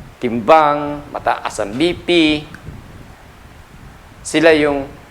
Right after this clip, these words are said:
maaaring malaglag, mapapasama sa may isla sa finalist.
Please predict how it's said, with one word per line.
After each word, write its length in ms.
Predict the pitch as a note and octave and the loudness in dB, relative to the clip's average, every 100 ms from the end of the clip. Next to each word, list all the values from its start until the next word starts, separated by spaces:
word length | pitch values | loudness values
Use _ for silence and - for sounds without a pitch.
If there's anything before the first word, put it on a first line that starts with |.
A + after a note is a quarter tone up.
| - - - | -20 -20 -2
maaaring 640 | D3 F3+ D3 C3+ C3 B2 | 4 4 6 2 2 0
malaglag, 400 | A#2 G2+ F#2 F2+ G2 | 0 0 -6 -8 -2
mapapasama 640 | A#2 G#2 G#2+ A2 A#2 A2+ | -2 0 -2 0 0 0
sa 480 | A2+ E3 F#3+ A3+ - - - - - - - - | 0 2 2 2 -10 -20 -20 -20 -20 -20 -20 -6
may 240 | B2+ C3+ C#3+ | -2 -2 -2
isla 240 | - B2 | 0 0
sa 240 | B2 B2+ B2 | 2 0 -2
finalist. 800 | - A#2 A2+ G#2+ A2+ A2+ - | 2 2 4 2 -2 -4 -8